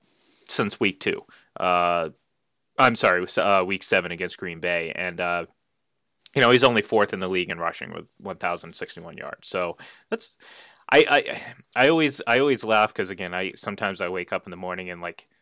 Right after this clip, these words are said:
my back hurts <laughs> for, for no, for no other reason than I sit at a chair or I, I, I sit behind a wheel of a car for, for, for the majority of the day. And, uh, you know, I,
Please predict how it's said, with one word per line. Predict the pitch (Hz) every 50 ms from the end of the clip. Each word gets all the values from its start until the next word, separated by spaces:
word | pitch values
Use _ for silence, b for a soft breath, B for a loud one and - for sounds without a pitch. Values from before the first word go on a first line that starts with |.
| _ _ _ _ _ -
my | 90
back | 85 - 98 90 85 - -
hurts | - - - - - - - -
<laughs> | - - -
for, | - - - - - - -
for | - - - - 208 196
no, | 175 165 160 151 151 - - B B B
for | - - 202
no | 180 170 165 151 151
other | 139 139 135
reason | 117 123 127 117 123 117 110
than | 110 110 107 110
I | - 113 117
sit | 123 - - - 131 110 -
at | 113 110 107
a | 107
chair | - - - 104 98 101 104 101 101
or | - 101 98 95
I, | 92 95 98 -
I, | - 98 95 92 87 87 -
I | 110 101
sit | - - - - -
behind | 113 101 104 98 95
a | 95
wheel | 87 98 95 92 92
of | 90 85
a | 90
car | - - 95 92 92 90 92
for, | - - 92 80
for, | - - 98 90 90 - _ _
for | - - 123
the | 98 101
majority | 92 98 87 - 101 92 92 92 90 90
of | 85
the | - 87
day. | 78 92 87 85 85 85 - b b b b b b
And, | - 90 87 85 85 85 85
uh, | 82 82 82 82 82 71 - - _
you | 95 87
know, | 87 82
I, | 76 90 90 -